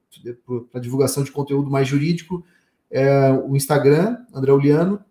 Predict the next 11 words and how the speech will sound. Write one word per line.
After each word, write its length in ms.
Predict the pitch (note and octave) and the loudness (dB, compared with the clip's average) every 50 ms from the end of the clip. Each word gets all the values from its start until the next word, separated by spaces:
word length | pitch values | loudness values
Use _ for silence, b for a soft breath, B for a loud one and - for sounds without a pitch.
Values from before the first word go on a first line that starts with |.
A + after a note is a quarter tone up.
| _ _ | _ _
e, 360 | D#3 D#3 D#3 D#3 D#3 D3+ D#3 E3 | -16 -14 -12 -12 -12 -12 -10 -10
e 60 | D#3+ | -8
o 40 | D3+ | -8
site, 380 | - - C3 A#2+ A#2 - A#2+ | -6 -6 -6 -6 -8 -10 -12
né? 180 | A#2+ B2 C#3 - _ | -12 -12 -12 -14 _
andreoliano 480 | B2+ A#2+ B2 B2+ C3+ C3 C3 C3 C3 C3+ | -12 -8 -6 -4 -4 -4 -4 -6 -6 -8
ponto 220 | - C3+ B2 - | -12 -14 -16 -16
com 120 | _ C3+ B2+ | _ -16 -14
ponto 160 | C3 B2+ - | -14 -14 -12
B 100 | B2 A2+ | -10 -12
R. 160 | G#2+ G2 G2 | -12 -12 -16